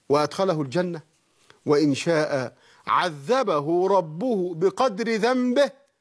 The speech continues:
ثم أخرجه من النار وأدخله الجنة. وبالتالي لأنه لا يخلد في النار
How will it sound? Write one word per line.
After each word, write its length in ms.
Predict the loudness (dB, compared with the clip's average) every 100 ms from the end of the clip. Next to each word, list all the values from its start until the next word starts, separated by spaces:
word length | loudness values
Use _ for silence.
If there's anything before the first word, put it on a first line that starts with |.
| _ _
ثم 360 | 0 0 0
أخرجه 720 | -4 -4 -6 -4 -2 0 0 0
من 180 | 0
النار 500 | 0 0 0 0 0
وأدخله 540 | -2 -4 -4 -2 -2 -4
الجنة. 440 | -8 -10 -12 -20 _ _ _ _ _ _ _ _ _ _ _ _ _ _ _ -8 2
وبالتالي 760 | 2 2 -2 0 0 -2 -10 _ _ _ _ _ _ -2
لأنه 400 | 0 2 2 2
لا 140 | 4
يخلد 600 | 2 2 -2 -2 -4 -6
في 80 | -6
النار 460 | -2 0 0 -2